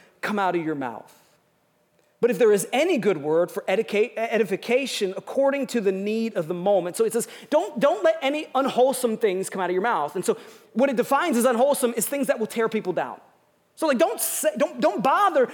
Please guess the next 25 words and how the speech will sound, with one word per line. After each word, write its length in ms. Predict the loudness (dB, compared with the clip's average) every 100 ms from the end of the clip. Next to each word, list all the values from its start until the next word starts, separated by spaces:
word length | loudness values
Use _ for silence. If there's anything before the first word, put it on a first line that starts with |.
| -6
being 240 | -2 0 0
critical, 340 | -2 0 0
but 120 | 0
it 60 | 0
says 340 | 2 4 4 0
if 120 | -2
you 100 | 0
can 160 | -2 0
edify 440 | 2 2 2 -2
somebody, 400 | -2 -2 2 2
if 160 | 2 -2
you 80 | -2
can 140 | -2
encourage 480 | -2 -2 0 0 0
someone, 300 | -2 0 -2 -2 -8
yeah, 200 | -6 -6 -10
say 280 | -6 -2 0
that. 460 | 0 0 -4 -12 -20 _ _ _ _ _ _ _ _ _ -6
Why? 380 | -4 -4 -6 -14 _ _
So 160 | -10
that 220 | -4 -4 -2
it 160 | -4
will 140 | -4 -6
give 500 | -4 -4 -4 -8 -20 _ _ _ _ _ _
grace 760 | -12 -8 -10 -12 -16 -20 -20